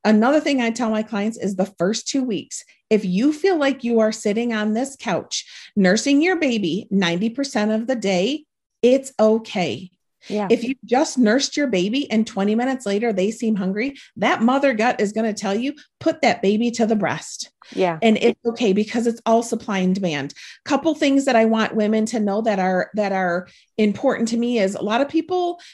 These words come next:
Speaker 1: feel like, quote unquote, their milk is not in until they actually get engorged in this white f-, flowy milk like we see cow's milk,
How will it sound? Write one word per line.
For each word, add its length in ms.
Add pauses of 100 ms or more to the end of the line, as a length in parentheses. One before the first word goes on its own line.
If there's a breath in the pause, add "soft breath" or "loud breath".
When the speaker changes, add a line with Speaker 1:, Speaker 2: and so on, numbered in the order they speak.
Speaker 1:
feel 300
like, 340
quote 260
unquote, 380
their 100
milk 340
is 140
not 320
in 240
until 340
they 220
actually 340
get 200
engorged 440
in 120
this 200
white 380
f-, 240 (120)
flowy 420
milk 260
like 160
we 120
see 360
cow's 340
milk, 280